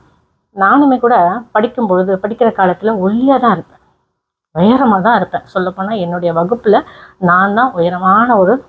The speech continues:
மாணவியா இருந்தேன். எல்லாத்துக்குமே எந்த ஒரு, ஆ, போட்டி நடந்தாலும் சரி, எந்த ஒரு விழா நடந்தாலும் சரி,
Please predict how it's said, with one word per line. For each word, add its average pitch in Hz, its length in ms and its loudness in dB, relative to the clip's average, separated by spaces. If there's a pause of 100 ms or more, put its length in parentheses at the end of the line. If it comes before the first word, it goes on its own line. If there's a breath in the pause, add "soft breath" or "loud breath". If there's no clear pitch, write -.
மாணவியா 180 500 2
இருந்தேன். 147 340 -8 (1080)
எல்லாத்துக்குமே 247 1080 2 (1200)
எந்த 269 460 4
ஒரு, 254 200 2 (420)
ஆ, 214 60 0 (280)
போட்டி 208 340 -2
நடந்தாலும் 180 500 0
சரி, 180 180 2 (300)
எந்த 240 280 4
ஒரு 220 200 2
விழா 190 220 0
நடந்தாலும் 185 480 -2
சரி, 175 320 -8